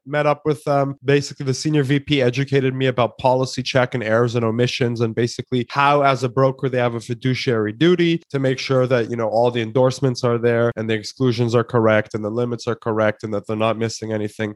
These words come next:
and a whole bunch of stuff that takes a long time for somebody to do. And they said, "Do you think you can automate this using, you know, the same software that reads textbooks, teach it to read insurance binders, policies, quotes, everything that they need?" And again, being a naive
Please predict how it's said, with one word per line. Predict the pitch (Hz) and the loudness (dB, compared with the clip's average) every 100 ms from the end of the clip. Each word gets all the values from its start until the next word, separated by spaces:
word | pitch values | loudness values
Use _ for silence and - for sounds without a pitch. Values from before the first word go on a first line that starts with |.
| - | -2
and | 131 | 2
a | |
whole | 147 170 | 4 4
bunch | 139 143 131 | 2 0 -2
of | 131 | -10
stuff | - 131 117 | -4 -2 0
that | 117 | -2
takes | 123 120 - | -4 -4 -2
a | |
long | 120 120 117 107 | 0 0 0 -4
time | 113 104 | -4 -4
for | 107 | -8
somebody | - 107 104 101 | -10 -8 -8 -10
to | - 95 | -10 -8
do. | 101 98 - | -4 -4 -4
And | 120 | -2
they | |
said, | 127 135 | -2 0
"Do | 151 | 2
you | |
think | 175 | 2
you | 175 | 2
can | 156 156 | 0 4
automate | 139 180 156 110 - | 4 4 2 0 -2
this | 107 104 - | -6 -6 -6
using, | 120 113 120 117 | -6 -2 -4 -4
you | 123 | -2
know, | 113 | 0
the | 107 113 | 0 -4
same | - 147 | -2 0
software | 127 156 143 139 | 2 0 0 -2
that | 131 123 | -2 -2
reads | 123 - | -4 -2
textbooks, | 190 185 135 139 - | -2 -2 -4 -4 -4
teach | - 170 175 | -4 -2 0
it | 175 | 0
to | 165 | 0
read | 139 143 139 131 _ - | 2 2 2 -2 _ -10
insurance | 127 151 139 127 | -4 0 0 2
binders, | 139 143 143 143 139 - _ _ | 2 2 2 0 0 -10 _ _
policies, | 123 131 147 131 147 139 123 - _ - | 2 4 4 0 0 0 -2 -12 _ -4
quotes, | 135 139 139 - - | 2 2 2 -4 0
everything | 147 160 156 147 | 2 2 -2 0
that | 135 131 | 0 0
they | 123 | -2
need?" | 120 110 95 _ _ _ - | 0 -2 -4 _ _ _ -6
And | 123 | -2
again, | 127 135 147 | 2 2 2
being | 131 131 | -2 0
a | 127 | 0
naive | 123 123 127 120 | 2 2 0 -2